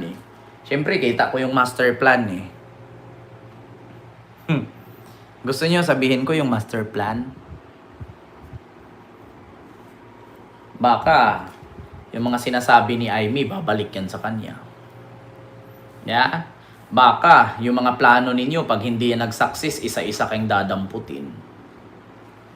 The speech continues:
Baka yung sinabi ni Aimee na haharasin siya.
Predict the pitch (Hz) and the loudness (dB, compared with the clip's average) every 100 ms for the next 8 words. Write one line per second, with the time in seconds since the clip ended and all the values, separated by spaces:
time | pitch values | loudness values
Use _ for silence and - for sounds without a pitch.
0 | - - 127 127 - 170 120 - - - | -20 0 4 4 6 6 6 2 -6 -10
1 | 113 117 127 123 120 123 120 110 120 117 | -8 -6 0 2 2 2 -2 0 -2 -2
2 | 135 147 101 104 107 95 87 85 - 113 | -4 -4 -6 -4 -4 -6 -10 -12 -16 -20
3 | - - - - - - - - - 110 | -20 -20 -20 -20 -20 -20 -20 -6 -4 2
4 | 117 117 - 113 110 - 135 98 - | 4 2 0 -2 -2 -2 -2 -2 -6